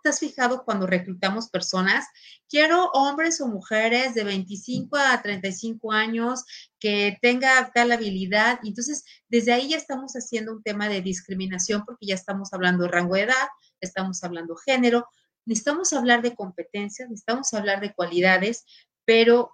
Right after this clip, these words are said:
cuando decimos, "¿Qué ofrezco yo como empresa?", decimos, "Prestaciones de ley y desarrollo profesional". Y cuando te comprometes a esa parte de desarrollo profesional, es saber que llega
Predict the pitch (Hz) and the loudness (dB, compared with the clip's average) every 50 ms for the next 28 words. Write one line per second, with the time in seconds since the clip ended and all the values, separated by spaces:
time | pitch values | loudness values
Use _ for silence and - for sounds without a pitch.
0 | _ _ - 214 208 208 208 214 214 214 262 269 269 285 302 294 - - _ _ | _ _ -2 -2 -2 0 -2 -2 -4 -6 -8 -12 -8 -8 -6 -6 -8 -10 _ _
1 | _ _ _ - - 330 359 370 359 359 - - 285 285 285 277 - - 285 247 | _ _ _ -2 2 4 4 4 4 0 -2 -2 2 2 2 2 0 -4 -4 0
2 | 233 233 226 226 - 240 220 202 185 180 - 208 214 214 - 262 247 202 175 180 | 2 2 0 0 -2 -4 -4 -4 -6 -4 -2 -2 -2 -2 -4 -8 -6 -8 -8 -6
3 | - 214 208 190 180 - - - - 202 196 - - 196 196 196 - 285 339 381 | -6 -4 -4 -4 -6 -8 -12 -14 -12 -12 -12 -10 -8 -8 -6 -4 -2 -4 -4 -4
4 | 415 370 302 262 226 254 294 339 370 349 - _ _ _ _ - 269 254 269 254 | -4 -6 -2 0 0 0 0 0 -2 -4 -8 _ _ _ _ -6 -2 2 2 2
5 | 247 - 233 226 240 294 311 302 294 294 - 277 262 - 247 233 - 233 226 214 | 2 2 -2 -2 0 0 0 0 0 -2 -2 -4 -8 -8 -10 -8 -4 -4 -2 2
6 | 196 175 151 160 - _ _ _ _ _ _ - - 226 233 - 269 262 262 262 | 2 0 0 -2 -8 _ _ _ _ _ _ -10 -10 -8 -4 -4 -4 -4 -2 -4
7 | 277 262 262 _ - 277 262 - - 277 269 254 240 277 277 285 277 277 294 320 | -6 -6 -6 _ -4 -4 -4 -4 -6 -6 -6 -6 -4 -2 -2 -2 -2 -2 -6 -6
8 | 330 - - 440 - - 339 311 294 - 311 311 - - 269 262 - - 285 262 | -6 -6 -8 -8 -6 -4 -6 -6 -6 -6 -10 -10 -8 -8 -8 -8 -6 -8 -8 -6
9 | 262 254 - 240 214 226 226 247 247 _ 233 - _ - - - 214 208 208 208 | -6 -8 -8 -6 -6 -4 -4 -4 -6 _ -20 -20 _ -16 -12 -12 -12 -8 -4 -2
10 | 214 233 247 - _ _ _ _ _ - - 240 247 247 247 - 247 240 240 247 | -2 -2 -2 -6 _ _ _ _ _ 0 2 2 2 2 0 -2 -2 0 0 0
11 | 247 247 240 - - 240 233 220 247 277 294 302 - 339 339 349 359 359 | 0 0 -2 0 2 2 2 2 2 2 2 2 0 0 2 2 2 0